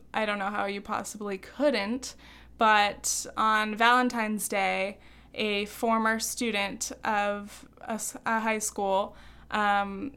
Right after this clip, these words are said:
took an A R fifteen and just shot s-,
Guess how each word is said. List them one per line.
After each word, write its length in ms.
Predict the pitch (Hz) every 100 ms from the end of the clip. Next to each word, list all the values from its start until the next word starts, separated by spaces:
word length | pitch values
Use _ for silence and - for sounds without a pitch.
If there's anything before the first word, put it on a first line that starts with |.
| -
took 200 | - 240
an 100 | 226
A 120 | 214
R 140 | 208 208
fifteen 840 | 208 196 - 208 202 202 226 - -
and 640 | 214 202 196 202 226 233 - - - - - - - -
just 200 | 214 -
shot 440 | - 214 202 - -
s-, 260 | - -